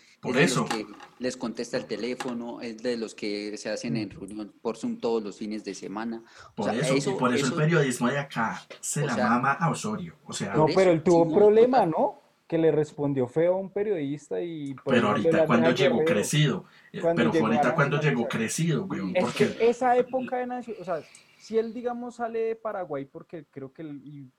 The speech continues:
Speaker 3: y además que también ese poco profesionalismo estando seleccionador de Paraguay y, y llega y dice como, "Si hay posibilidad de irme a la selección Colombia, yo me voy", marica.
Speaker 2: Sí, es que el tipo
Speaker 3: Entonces
Speaker 2: es un
Speaker 3: ahí...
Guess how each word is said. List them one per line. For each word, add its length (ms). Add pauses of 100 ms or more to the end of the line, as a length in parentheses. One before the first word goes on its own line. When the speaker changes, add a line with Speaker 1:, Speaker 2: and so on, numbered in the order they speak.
Speaker 3:
y 120
además 320
que 80
también 340
ese 160
poco 360
profesionalismo 760
estando 460 (340)
seleccionador 600
de 80
Paraguay 520
y, 360
y 40
llega 200
y 40
dice 240
como, 360 (260)
"Si 140
hay 120
posibilidad 520
de 80
irme 180
a 60
la 120
selección 360
Colombia, 380
yo 120
me 140
voy", 200
marica. 540
Speaker 2:
Sí, 240
es 540
que 100
el 80
tipo 40 (120)
Speaker 3:
Entonces 200
Speaker 2:
es 40
un 60
Speaker 3:
ahí... 260